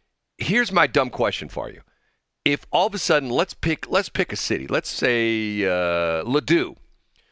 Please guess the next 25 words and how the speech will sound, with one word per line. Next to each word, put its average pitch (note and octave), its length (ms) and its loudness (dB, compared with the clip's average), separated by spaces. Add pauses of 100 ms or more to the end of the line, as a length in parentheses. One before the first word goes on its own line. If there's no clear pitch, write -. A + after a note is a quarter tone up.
(360)
All F3 140 6
of G3+ 80 -4
a F#3 40 -6
sudden, B2 480 2 (140)
if B2 160 0
there B2 160 2
were A2+ 100 2
a G#2 60 2
house E3+ 420 -2
fire C#2 400 -2 (100)
every B2+ 240 0
night, C#2+ 300 -4 (220)
if - 80 -4
a A2 60 -2
house D#3 260 2
caught B2+ 240 2
fire G2 280 2
every A2+ 220 0
night G2 220 0
in E2+ 80 -8
Ladue, C2+ 300 -8 (180)
and, G#2 320 0
and G2+ 260 -2
for G#2 200 -4
when A2 400 -6